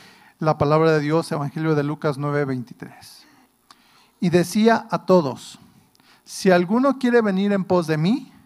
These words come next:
¿se lo sabe? "Niéguese a sí mismo, tome su cruz cada día y sígame". ¿Ok? Hasta no lo sabemos, ¿verdad? Entonces,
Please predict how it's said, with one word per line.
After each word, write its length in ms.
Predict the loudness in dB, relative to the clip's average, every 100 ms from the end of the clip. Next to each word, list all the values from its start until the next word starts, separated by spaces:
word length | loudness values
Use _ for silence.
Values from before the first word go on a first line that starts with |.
| _ _ _
¿se 160 | -16 -14
lo 80 |
sabe? 400 | -4 -2 -2 -4 -16 _ _ _ -8
"Niéguese 640 | -4 -2 0 -2 -4 -6
a 40 | -8
sí 160 | -6
mismo, 540 | -2 0 0 -2 -4 _ _ _ _ 2
tome 280 | 4 4
su 180 | -2 -4
cruz 200 | -4 -4
cada 260 | 0 0 0
día 380 | 0 0 -2 -10 _ _ _ _ -20 -20 _ _ _ _ _ _ -8
y 80 |
sígame". 520 | -6 -6 -8 -16 -20 _ _ _ _ -20
¿Ok? 200 | -18 -14 -14 -16 _ -14
Hasta 320 | -14 -12 -14
no 140 | -10 -10
lo 100 | -8
sabemos, 440 | -8 -8 -10 -10
¿verdad? 240 | -8 -10 _ -20 _ _
Entonces, 420 | -8 -6 -8